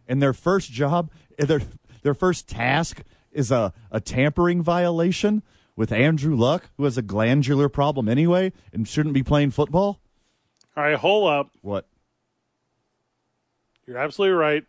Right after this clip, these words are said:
Speaker 2: They have officially been in capacity for one week.
Speaker 1: Yes.
Speaker 2: <laughs>
Speaker 1: The first, the first thing to do is commit a crime. What is it about being part of the Commanders organization that basically turns you into Gollum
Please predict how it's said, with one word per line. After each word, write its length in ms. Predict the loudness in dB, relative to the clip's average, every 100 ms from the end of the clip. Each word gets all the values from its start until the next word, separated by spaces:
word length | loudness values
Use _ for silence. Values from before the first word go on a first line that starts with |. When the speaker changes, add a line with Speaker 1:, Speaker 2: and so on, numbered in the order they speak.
| _
Speaker 2:
They 100 | -4
have 140 | -2
officially 480 | -4 -4 -4 -2 -2
been 180 | 0 -2
in 100 | -4
capacity 520 | -4 -4 -4 -6 -6
for 180 | -4 -2
one 200 | -2 -2
week. 320 | -4 -6 -12 -6
Speaker 1:
Yes. 440 | 0 2 2 0 0
Speaker 2:
<laughs> 40 | 0 _ -8 -6 -8 -8 -6 -6 -6 -4 -4 -4 -2
Speaker 1:
The 100 | 0 0 2
first, 280 | 0 -2 -2
the 100 | -4
first 440 | -4 -4 -4 -4
thing 160 | -8 -6
to 60 | -4
do 180 | -2
is 160 | -4 -4
commit 280 | -4 -2 -2
a 60 |
crime. 380 | 0 -2 0 -2 -8 _ -4
What 240 | -2 0
is 120 | 0
it 80 | 0
about 280 | 0 -2 -2
being 260 | -4 -4
part 380 | -4 -2 -2 -4 _ -8
of 120 | -2
the 100 | -2
Commanders 520 | 0 0 2 2 2
organization 800 | 2 2 0 2 0 2 0 0 -4 -4
that 240 | -2 -2 0
basically 720 | 2 2 0 0 0 0 -4 _ _ -8
turns 600 | -2 0 2 2 2 2
you 240 | 4 4
into 200 | 2 0
Gollum 640 | 0 0 0 0 -2 -2